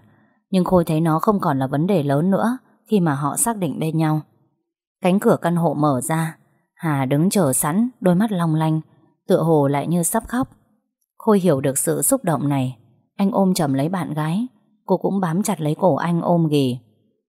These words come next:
Khôi nâng bổng Hà lên, ôm lấy phần eo, Hà cũng lập tức quặp chân ngang thân người Khôi. Ở tư thế được bế bổng, Hà cúi xuống hôn lên môi người đàn ông của mình. Họ cứ như vậy,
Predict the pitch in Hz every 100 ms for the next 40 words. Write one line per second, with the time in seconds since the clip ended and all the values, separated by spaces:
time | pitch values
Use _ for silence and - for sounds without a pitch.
0 | _ - 196 180 175 160 147 127 147 131
1 | 135 175 170 - - 185 175 156 196 160
2 | 120 165 165 160 _ _ _ - 175 -
3 | 226 208 - 254 233 214 190 165 - 202
4 | 190 190 190 180 175 165 131 120 175 170
5 | 170 _ _ _ _ _ - 156 - 208
6 | 185 190 202 - 156 190 202 131 - _
7 | _ _ - 147 - 151 165 170 165 196
8 | 196 180 170 170 170 156 135 139 131 196
9 | 156 135 143 131 131 _ _ _ _ _
10 | - 180 - 165 196 214 180 143